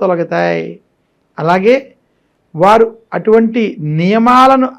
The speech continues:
ఆచరించి వాటిని పాటించడం వల్ల ఎటువంటి శుభ ఫలితాలు కలుగుతాయనేటువంటి అంశాలు కూడా మనం చిలకమర్తి రాశి ఫలితాలలో ఈ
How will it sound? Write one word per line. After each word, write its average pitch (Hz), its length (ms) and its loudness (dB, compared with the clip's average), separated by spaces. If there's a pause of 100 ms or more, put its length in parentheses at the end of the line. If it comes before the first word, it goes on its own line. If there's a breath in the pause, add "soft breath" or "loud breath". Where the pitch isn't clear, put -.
(180)
ఆచరించి 196 640 -4 (1120)
వాటిని 190 420 0 (220)
పాటించడం 233 640 0 (100)
వల్ల 175 180 0 (800)
ఎటువంటి 247 600 0 (260)
శుభ 208 320 2 (180)
ఫలితాలు 220 540 0 (100)
కలుగుతాయనేటువంటి 175 840 -6
అంశాలు 160 360 -8
కూడా 196 160 -4 (680)
మనం 196 260 0 (720)
చిలకమర్తి 226 760 2 (100)
రాశి 202 380 -2
ఫలితాలలో 190 600 -2 (760)
ఈ 160 60 -4